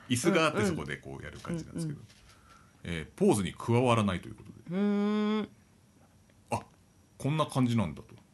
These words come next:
Speaker 2: そっか、そっか。
Speaker 1: うん。
Speaker 2: へー。
Speaker 1: で、あの、コスチュームも赤色の、ちょっと、
Speaker 2: ピンク？
Speaker 1: 微妙に違うんですよね。赤、
Speaker 2: うん。
Speaker 1: 赤がちょっと、なんつうんだろうな。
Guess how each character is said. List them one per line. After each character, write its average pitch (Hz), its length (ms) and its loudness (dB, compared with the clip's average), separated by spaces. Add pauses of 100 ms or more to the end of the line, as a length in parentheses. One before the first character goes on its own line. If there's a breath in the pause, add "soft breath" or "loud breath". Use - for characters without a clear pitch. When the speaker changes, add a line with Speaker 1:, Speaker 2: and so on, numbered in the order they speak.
(160)
Speaker 2:
そ 208 140 -10
っ - 40 -10
か、 160 140 -8
そ 175 100 -6
っ - 40 -6
か。 - 160 -6
Speaker 1:
う 190 40 0
ん。 185 300 0 (220)
Speaker 2:
へ 180 40 -2
ー。 220 680 0
Speaker 1:
で、 135 60 2
あ 131 60 2
の、 131 80 0
コ 165 160 0
ス - 80 -6
チ - 140 -2
ュ 101 40 2
ー 90 40 0
ム 82 80 -2
も 73 260 -8 (160)
赤 107 280 0
色 98 180 0
の、 92 240 -4 (100)
ち - 80 -2
ょ 240 40 -2
っ 240 40 -8 (160)
と、 110 320 -2 (580)
Speaker 2:
ピ 640 200 -4
ン - 40 0
ク？ 131 200 -6
Speaker 1:
微 185 160 4
妙 240 240 6
に 226 60 2
違 208 160 4
う 208 80 6
ん 185 80 4
で - 20 0
す - 100 -4
よ 73 60 -8
ね。 73 80 -8
赤、 82 140 -4 (120)
Speaker 2:
う - 40 0
ん。 - 180 -10
Speaker 1:
赤 135 220 2
が 87 100 0
ち - 100 -4
ょ 165 40 -10
っ - 20 -14
と、 123 80 -8
な 107 180 -4
ん 262 200 -10
つ - 80 -10
う - 20 -4
ん 101 40 -4
だ 82 60 -4
ろ 76 80 -8
う 69 40 -12
な。 69 80 -10